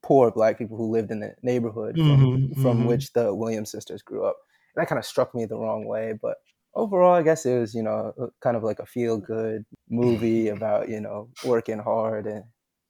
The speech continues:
Speaker 1: you know, making it out the hood or whatever. <laughs>
Speaker 2: Mm-hmm, mm-hmm. Yeah, I, I, I tried to watch The Wire. I couldn't get through it, though, because
Speaker 1: Mm.
Speaker 2: speaking of pathologizing, I, I just thought it was just black pathology one oh one, so I, I couldn't
Speaker 1: Right,
Speaker 2: get
Speaker 1: right.
Speaker 2: into it.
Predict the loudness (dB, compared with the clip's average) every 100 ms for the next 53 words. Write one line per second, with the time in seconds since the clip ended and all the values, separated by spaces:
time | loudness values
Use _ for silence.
0 | -12 -8 -4 -4 -4 -2 -2 -2 -4 -4
1 | -4 -6 -10 -12 -12 -14 -16 _ -20 -14
2 | -14 -6 -4 0 0 0 -2 -4 -2 0
3 | -2 -4 -10 -20 -16 -12 -10 -4 4 6
4 | 6 4 4 4 4 4 6 4 6 6
5 | 6 6 8 8 8 6 2 4 6 4
6 | 4 2 2 0 -12 -20 -20 _ -10 -4
7 | 0 2 0 -4 -4 0 0 0 0 2
8 | 4 2 -4 -8 -14 -14 -12 -6 -6 -6
9 | -2 -2 -2 -6 -8 -8 -8 -6 -8 -10
10 | -12 _ _ _ -2 0 0 2 4 4
11 | 2 0 0 -2 -2 -2 -2 -6 -8 -6
12 | -6 -6 0 4 4 2 -2 -4 -8 -12